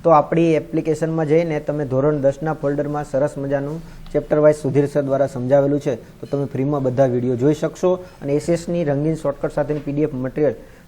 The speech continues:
ફાઇલ તમે પેઇડ કોર્સમાંથી મેળવી શકશો. રેડી?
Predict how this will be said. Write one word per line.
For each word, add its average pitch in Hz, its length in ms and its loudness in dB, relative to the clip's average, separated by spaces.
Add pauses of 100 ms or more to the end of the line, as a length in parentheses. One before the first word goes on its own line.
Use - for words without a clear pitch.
ફાઇલ 151 220 4 (380)
તમે 139 240 -2
પેઇડ 147 240 -2
કોર્સમાંથી 139 680 0
મેળવી 139 240 2
શકશો. - 400 -10 (360)
રેડી? 165 180 2